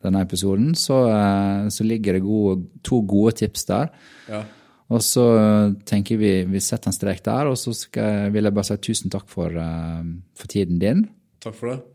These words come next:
Speaker 1: Eh, og til
Speaker 2: Ja.
Speaker 1: alle som lytter der ute, vil du si noe? Ja.
Speaker 2: Eh, anbefaler også å sjekke ut Cockpit,
Speaker 1: Ja.
Speaker 2: som er min egen podcast.
Speaker 1: Ja, bra.
Speaker 2: Som det skrives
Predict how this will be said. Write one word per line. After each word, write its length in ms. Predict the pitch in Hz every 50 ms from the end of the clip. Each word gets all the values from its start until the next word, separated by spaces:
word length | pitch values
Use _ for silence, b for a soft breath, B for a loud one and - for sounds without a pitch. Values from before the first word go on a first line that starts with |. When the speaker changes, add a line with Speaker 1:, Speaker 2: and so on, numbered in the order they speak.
| _ -
Speaker 1:
Eh, 320 | 120 117 113 110 110 110 110
og 80 | 110 -
til 100 | - 101
Speaker 2:
Ja. 40 | 101
Speaker 1:
alle 160 | 110 123 117
som 200 | - - 120 107
lytter 380 | 101 95 - - - 120 113 104
der 60 | 92 90
ute, 380 | - - 120 131 - - 123
vil 100 | 120 113
du 80 | 120 117
si 140 | - 123 113
noe? 300 | 104 101 - 127 139 131 - _ _
Ja. 180 | 113 113 127 139 - _ 127
Speaker 2:
Eh, 380 | 123 120 123 123 123 127 127 123
anbefaler 420 | 139 139 135 131 - 147 143 139
også 220 | 123 - 139 135
å 40 | 135
sjekke 260 | 127 151 139 - 127
ut 100 | 123 123 -
Cockpit, 680 | - - 113 - - - - 160 165 160 - - - - _ - _ _ _ _ _
Speaker 1:
Ja. 340 | 113 117 135 156 202 240 220 - - _ _ _
Speaker 2:
som 180 | - - 135 131
er 100 | 127 123
min 120 | 127 127
egen 240 | 123 110 101 101 98
podcast. 560 | 104 90 95 - 120 131 135 - - - -
Speaker 1:
Ja, 300 | - 92 98 110 120 135
bra. 500 | 147 135 131 127 127 127 147 175 208 196 - - _ _ _
Speaker 2:
Som 320 | - - 123 120 117 117
det 260 | 117 120 120 120 120 113
skrives 360 | - 127 120 120 113 -